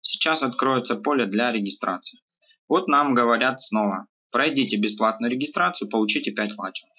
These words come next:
Здесь нам нужно указать электронный адрес. В этом меню я рекомендую указать имя по-английски, затем фамилию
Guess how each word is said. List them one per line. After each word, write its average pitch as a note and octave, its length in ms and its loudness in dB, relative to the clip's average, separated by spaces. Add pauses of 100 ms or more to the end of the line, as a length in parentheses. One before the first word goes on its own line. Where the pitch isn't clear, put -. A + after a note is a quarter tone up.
(300)
Здесь D3 420 2
нам D3 240 2
нужно C3+ 340 2
указать A2+ 520 0
электронный C#3 500 -2
адрес. E3+ 580 0 (440)
В A#2 80 -4
этом B2+ 280 2
меню A#2+ 360 4
я G#2+ 160 4
рекомендую A2 640 2
указать G#2+ 440 0
имя A2 220 2
по-английски, D3 840 -2 (1120)
затем B2+ 500 2
фамилию C3+ 760 0